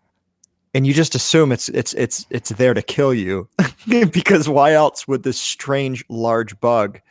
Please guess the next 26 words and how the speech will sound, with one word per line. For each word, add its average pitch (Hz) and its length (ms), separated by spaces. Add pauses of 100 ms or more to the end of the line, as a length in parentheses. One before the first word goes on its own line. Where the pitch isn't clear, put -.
(340)
that's - 180
the 113 120
size 120 360
of 107 120
a 104 40
human 117 360
hand, 110 480 (540)
why 127 180
would 139 140
it 135 80
be 120 120
visiting 110 420
your 104 120
home 110 380
other 107 260
than 95 280 (580)
to - 100
kill 113 240
you? 80 300 (220)
Or 107 100
maybe 110 320
because 101 320
it's 90 120
confused 92 440
about - 200
daytime. 87 480